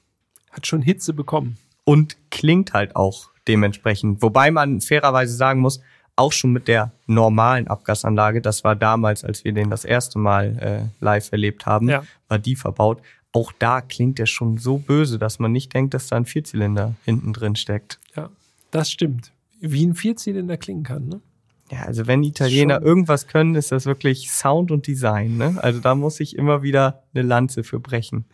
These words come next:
Speaker 1: Auf jeden Fall. Ja, das, der vier C sozusagen im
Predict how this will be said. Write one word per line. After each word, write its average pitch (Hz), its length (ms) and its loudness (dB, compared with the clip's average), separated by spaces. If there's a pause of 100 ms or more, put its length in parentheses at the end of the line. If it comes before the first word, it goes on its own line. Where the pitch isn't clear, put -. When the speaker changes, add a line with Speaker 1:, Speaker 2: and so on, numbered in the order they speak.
(600)
Speaker 1:
Auf 143 160 -2
jeden 165 200 0
Fall. 139 340 -4 (1900)
Ja, 165 220 4
das, 175 260 0 (420)
der 170 100 6
vier 208 260 2
C 214 300 -2
sozusagen 170 560 -2
im 165 420 0